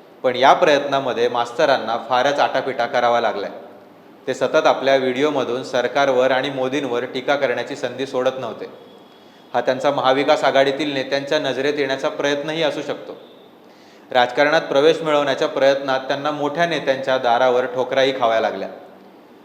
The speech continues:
कराळे मास्तरांनी सर्वात आधी नागपूर विभाग पदवीधर मतदारसंघाची निवडणूक अपक्ष लढवली होती, पण तेथे त्यांचा पराभव झाला. पण त्यांनी राजकारणात जाण्यासाठी प्रयत्न सुरूच ठेवले. कराळे मास्तर हे माजी मंत्री व आमदार यशोमती ठाकूर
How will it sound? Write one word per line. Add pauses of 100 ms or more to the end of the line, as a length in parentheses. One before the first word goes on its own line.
(100)
कराळे
मास्तरांनी
सर्वात
आधी
नागपूर
विभाग
पदवीधर
मतदारसंघाची
निवडणूक (260)
अपक्ष
लढवली
होती, (800)
पण
तेथे
त्यांचा
पराभव
झाला. (600)
पण
त्यांनी
राजकारणात
जाण्यासाठी
प्रयत्न
सुरूच
ठेवले. (760)
कराळे
मास्तर
हे
माजी
मंत्री
व
आमदार
यशोमती
ठाकूर